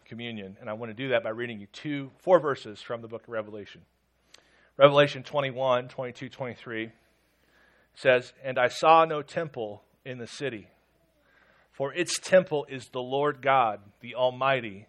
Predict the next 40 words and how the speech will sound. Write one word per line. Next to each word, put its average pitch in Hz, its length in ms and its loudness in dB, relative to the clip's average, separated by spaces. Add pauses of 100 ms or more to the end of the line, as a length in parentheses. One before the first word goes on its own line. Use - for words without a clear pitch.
(140)
and 123 180 -14
the 113 80 -10
Lamb. 110 480 -6 (1040)
And 139 160 -6
the 123 60 -8
city 185 340 4
has 160 260 4
no 147 160 -6
need 151 280 -8
of 135 100 -6
sun 160 360 2
or 127 140 -4
moon 151 300 -6
to 127 80 -12
shine 147 340 -4
on 107 240 -2
it, 113 140 -12 (840)
for 139 140 -6
the 127 100 -4
glory 147 460 10
of 127 120 -2
God 131 340 8
gives 127 240 -8
it 113 120 -12
light, 113 380 0 (540)
and 123 180 -6
its 120 240 -10
lamp 127 420 0 (240)
is 123 220 -14
the 110 120 -10
Lamb." 107 420 -6 (1600)
So - 120 -14
that's 143 240 6
Revelation 135 520 -2
twenty-one. 117 680 -8
Now 107 120 -10
listen 123 260 -8
to 117 60 -10
Revelation 113 460 -4
twenty-two. 110 460 -12